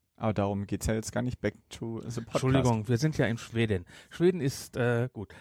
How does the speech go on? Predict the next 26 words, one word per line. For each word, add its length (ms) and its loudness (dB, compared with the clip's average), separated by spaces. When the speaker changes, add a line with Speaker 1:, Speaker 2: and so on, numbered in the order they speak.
Speaker 2:
Kalle 240 4
Speaker 1:
Nee, 60 6
wir 60 6
sind 160 2
Speaker 2:
Holmqvist. 260 -2
Speaker 1:
nicht 100 2
in 100 0
Schweden, 320 -2
wir 100 0
sind 200 -4
schon 280 -4
am 120 -4
Anfang 320 0
der 100 -2
Folge. 360 -2
Speaker 2:
Gut, 260 2
auf 160 0
jeden 160 4
Fall 260 4
sind 220 0
wir 160 4
bei 640 2
Speaker 1:
Die 40 2
Speaker 2:
drei. 100 4
Speaker 1:
fahren 560 4
Auto. 600 -4